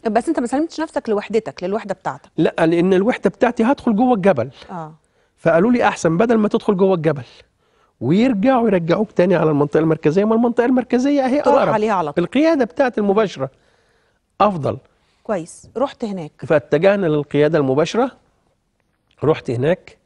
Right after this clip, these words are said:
Speaker 2: قابلت أول ضابط، آه، الله يمسيه بالخير، اسمه محمد المقدم، محمد المس-، را-، النقيب محمد المسيري. ده
Speaker 1: مم.
Speaker 2: شخصية رائعة،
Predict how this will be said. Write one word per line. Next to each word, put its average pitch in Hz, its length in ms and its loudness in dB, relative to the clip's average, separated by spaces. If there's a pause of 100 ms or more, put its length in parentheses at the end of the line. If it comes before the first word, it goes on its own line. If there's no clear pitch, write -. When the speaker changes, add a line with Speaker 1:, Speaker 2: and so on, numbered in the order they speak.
(460)
Speaker 2:
قابلت 151 380 -2
أول 131 800 -2 (340)
ضابط، 120 440 -2 (280)
آه، 110 400 -2
الله 123 220 -2
يمسيه 127 320 -4
بالخير، 120 360 -6
اسمه 110 380 -8
محمد 107 1040 -8
المقدم، 113 720 -6
محمد 117 480 -6
المس-، 110 280 -10 (140)
را-، 156 300 0
النقيب 123 500 -2 (460)
محمد 135 460 -2
المسيري. 139 560 -4
ده 147 160 -2
Speaker 1:
مم. 143 60 -2
Speaker 2:
شخصية 135 580 -2
رائعة، 175 440 -2